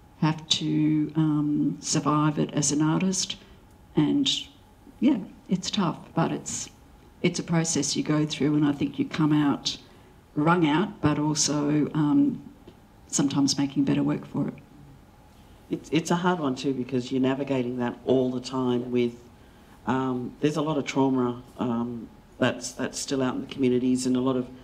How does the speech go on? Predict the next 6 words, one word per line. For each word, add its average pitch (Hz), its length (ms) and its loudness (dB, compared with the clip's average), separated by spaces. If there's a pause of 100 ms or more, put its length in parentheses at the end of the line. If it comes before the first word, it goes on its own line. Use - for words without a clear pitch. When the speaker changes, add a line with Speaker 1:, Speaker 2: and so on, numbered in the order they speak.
(220)
Speaker 2:
shame 196 720 0
in 143 220 2
telling 151 320 -2
those 143 200 0
stories, 151 600 -2
um, 131 720 -2